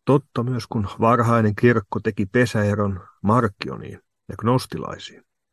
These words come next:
Tämä oli totta, kun Atanasius teki eron Arejokseen, tai kun Augustinus veti rajaa Pelagiukseen, tai Luther Zwingliä vastaan, tai Luther Paavia ja uudestikastajia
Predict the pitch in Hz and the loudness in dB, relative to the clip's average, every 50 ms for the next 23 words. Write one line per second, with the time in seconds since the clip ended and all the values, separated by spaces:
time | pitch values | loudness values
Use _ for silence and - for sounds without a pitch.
0 | _ _ _ _ _ _ _ _ _ _ _ _ _ - 95 95 101 101 98 95 | _ _ _ _ _ _ _ _ _ _ _ _ _ -2 0 2 2 2 2 0
1 | 92 - 113 113 104 - _ - 107 - - 101 - - 110 107 101 113 107 107 | 0 2 2 2 2 0 _ -6 -6 -4 -6 -4 -2 -2 -2 0 0 0 0 0
2 | 107 101 101 90 98 92 92 - - - 98 98 - - 82 92 110 110 113 110 | 0 -2 -2 -4 -6 -8 -8 -10 -8 -8 -8 -6 -6 -4 -2 0 0 0 0 -2
3 | 107 - 127 143 151 131 104 92 69 - - - - - - - - - _ _ | -2 0 0 2 2 2 2 0 -2 -4 -8 -12 -16 -18 -18 -20 -20 -20 _ _
4 | _ _ _ _ _ _ _ _ _ _ _ - 87 85 85 85 - 95 90 87 | _ _ _ _ _ _ _ _ _ _ _ -8 -6 -6 -6 -6 -6 -8 -8 -8
5 | 95 98 - 101 107 110 110 101 107 98 - - - 110 107 101 98 90 - - | -8 -4 -2 2 2 2 2 0 -2 -4 -6 -4 -4 -4 -2 -2 -4 -6 -8 -12
6 | - - _ _ _ _ - 117 110 - 110 110 113 120 117 117 107 101 95 - | -16 -20 _ _ _ _ -12 -12 -6 -2 0 2 2 4 4 4 4 2 2 2
7 | 139 139 139 127 113 98 87 - - - - - - - - _ _ _ _ _ | 2 4 4 4 4 2 -2 -6 -10 -12 -14 -16 -18 -18 -20 _ _ _ _ _
8 | _ _ _ _ _ _ _ _ _ _ _ _ _ _ _ _ _ _ _ _ | _ _ _ _ _ _ _ _ _ _ _ _ _ _ _ _ _ _ _ _
9 | _ - 95 92 90 90 90 92 98 101 120 127 - - _ - 110 107 104 104 | _ 0 2 2 2 2 0 0 2 4 4 4 2 0 _ -2 0 0 0 -2
10 | - - - 107 113 120 120 117 110 98 92 87 - - - - - - - - | -6 -6 -4 -2 0 2 2 2 2 2 0 0 -4 -6 -8 -12 -14 -14 -12 -12
11 | - - - - - 78 - - - 117 117 104 - - 101 90 95 - - 120 | -12 -12 -12 -10 -10 -10 -8 -6 -4 -4 -4 -4 -4 -4 -4 -4 -2 -2 0 2
12 | 123 123 120 117 120 117 107 110 117 139 151 143 139 131 - - - - - - | 4 4 4 4 4 4 4 4 4 4 4 4 4 2 0 -4 -16 -10 -8 -8
13 | - - - - - 55 - - | -8 -8 -12 -16 -16 -14 -14 -16